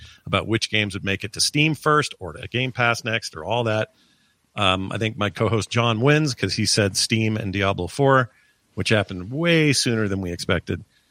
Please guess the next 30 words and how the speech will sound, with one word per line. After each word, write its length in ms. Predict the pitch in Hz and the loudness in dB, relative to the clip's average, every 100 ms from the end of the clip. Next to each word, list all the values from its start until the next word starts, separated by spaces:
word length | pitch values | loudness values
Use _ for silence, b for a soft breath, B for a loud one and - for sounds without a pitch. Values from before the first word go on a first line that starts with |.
| _ _ - | _ _ -6
Um, 380 | 92 87 87 101 _ | -4 -4 -8 -16 _
so 260 | - 147 139 - | 0 2 2 0
I, 120 | 151 - | -2 0
I 60 | |
do 220 | 147 202 | 2 2
think 240 | 226 214 160 | 2 0 2
it 140 | 127 | 2
does 320 | 139 139 120 | 4 4 2
do 180 | 117 127 | 0 0
them 320 | 120 117 107 107 | 4 4 2 -6
a 60 | |
favor, 500 | 110 - 127 113 98 | -8 0 2 4 0
though, 320 | 85 - - - | -4 -8 -10 -6
by 160 | 113 107 | 0 2
showing 640 | - 123 123 117 110 101 - - _ _ _ _ _ - | 2 2 2 2 0 -6 -10 -20 _ _ _ _ _ -2
hustle 500 | 123 110 - 78 - _ _ _ _ _ _ _ _ _ _ _ | 2 2 0 -6 -18 _ _ _ _ _ _ _ _ _ _ _
after 280 | 120 101 - | -2 -2 0
the 100 | 98 | -4
fact. 440 | - 101 - - - _ _ - | -2 -4 -6 -12 -16 _ _ -2
And 220 | 110 104 | -2 2
even 240 | 139 147 | 2 2
if 80 | 151 | 2
some 180 | - 151 | 0 0
of 100 | 127 | 2
it 60 | 135 | 0
was 140 | 117 - | -2 -4
already 320 | 104 113 131 127 | 2 4 6 4
in 80 | 127 | 4
the 60 | |
hopper 460 | 110 107 - 92 - | 2 0 0 -8 -10